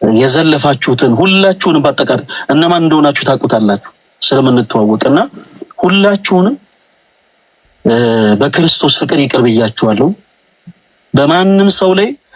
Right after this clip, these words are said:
ከዚህ በኋላ እኔን የምትወዱኝ የት ወንድሞች የማንንም ስም እንድታነሱ አልፈልግም። በቃ እኔ አልከበደኝም። ከዚህ በኋላ የሚዘልፉ ሊኖሩ ይችላሉ፣ ይዝለፉ።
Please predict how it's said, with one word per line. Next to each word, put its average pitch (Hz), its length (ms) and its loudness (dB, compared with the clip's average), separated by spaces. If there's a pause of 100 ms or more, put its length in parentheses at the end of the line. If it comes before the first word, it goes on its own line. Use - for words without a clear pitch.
(120)
ከዚህ 185 280 0
በኋላ 226 300 2 (400)
እኔን 185 220 2
የምትወዱኝ 175 480 0
የት 151 160 2
ወንድሞች 190 400 0 (560)
የማንንም 269 680 2
ስም 214 160 0
እንድታነሱ 165 440 -2
አልፈልግም። 127 460 -4 (840)
በቃ - 160 -2 (160)
እኔ 165 160 0
አልከበደኝም። 139 640 -2 (540)
ከዚህ 156 240 0
በኋላ 208 200 2
የሚዘልፉ 208 400 0
ሊኖሩ 208 220 0
ይችላሉ፣ 214 340 0
ይዝለፉ። 220 360 0